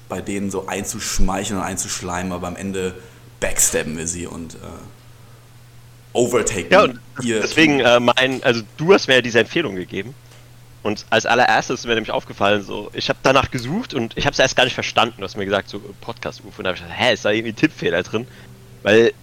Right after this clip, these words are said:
Speaker 2: ich find, der Titel ist einfach unterirdische Scheiße.
Speaker 1: <laughs>
Speaker 2: Ich kann mit, ich kann damit nichts anfangen. Also erstmal, es geht überhaupt nicht um ufos. Ja, vielleicht hab ich nicht genug gehört, aber es geht nicht um ufos. Und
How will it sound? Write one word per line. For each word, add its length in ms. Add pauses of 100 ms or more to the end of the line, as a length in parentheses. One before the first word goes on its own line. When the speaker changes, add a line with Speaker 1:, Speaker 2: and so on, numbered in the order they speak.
Speaker 2:
ich 140
find, 200
der 120
Titel 560 (680)
ist 140
einfach 200
unterirdische 680
Scheiße. 500
Speaker 1:
<laughs> 100 (920)
Speaker 2:
Ich 100
kann 120
mit, 140 (100)
ich 120
kann 160
damit 160
nichts 300
anfangen. 460 (400)
Also 160
erstmal, 640 (160)
es 160
geht 160
überhaupt 220
nicht 100
um 140
ufos. 520 (520)
Ja, 80
vielleicht 200
hab 80
ich 80
nicht 200
genug 180
gehört, 220
aber 100
es 80
geht 140
nicht 120
um 120
ufos. 480
Und 220